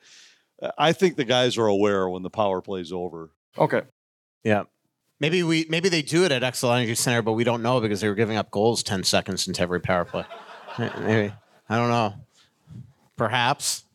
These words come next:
Speaker 3: Uh, could that be?
Speaker 1: I doubt it.
Speaker 3: Uh, you got ten more minutes in the show. Anybody have any questions? Oh, I thought you were coming up, Carp. That was a psych. All right.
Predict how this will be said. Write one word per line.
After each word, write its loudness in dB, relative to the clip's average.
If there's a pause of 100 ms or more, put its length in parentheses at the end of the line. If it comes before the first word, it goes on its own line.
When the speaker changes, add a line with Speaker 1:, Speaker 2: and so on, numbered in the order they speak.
(340)
Speaker 3:
Uh, 0 (540)
could -2
that 0
be? 0 (640)
Speaker 1:
I 0
doubt 2
it. -10 (400)
Speaker 3:
Uh, 0 (420)
you -10
got 2
ten 0
more 2
minutes 0
in 4
the 4
show. 0
Anybody 2
have 0
any 0
questions? 0 (840)
Oh, 0
I 0
thought 0
you 2
were 2
coming 0
up, 0
Carp. 0
That -2
was -2
a 2
psych. -2 (680)
All -14
right. -14